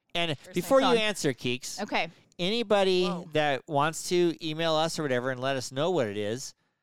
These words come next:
Speaker 1: I'll be curious. But I know, I know mine.
Speaker 2: I actually tried to pay a little more attention the other day. Um,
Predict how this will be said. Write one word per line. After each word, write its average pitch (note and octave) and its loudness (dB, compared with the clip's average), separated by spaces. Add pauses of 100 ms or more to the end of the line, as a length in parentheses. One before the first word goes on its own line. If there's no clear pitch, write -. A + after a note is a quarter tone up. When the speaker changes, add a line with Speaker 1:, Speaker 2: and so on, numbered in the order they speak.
(280)
Speaker 1:
I'll D#3+ -4
be F3 -4
curious. F#3 -2
But - -8
I D#3+ 0
know, F#3+ -2 (480)
I C3+ -2
know E3 -2
mine. G2 -4 (1080)
Speaker 2:
I G#3+ 0
actually A#3 -2
tried A#3 0
to G#3+ -6
pay A3 0
a G3 -2
little G3 2
more F3 0
attention F3+ -6
the D#3 -8
other C#3+ -8
day. A#2+ -12 (560)
Um, F#3+ 0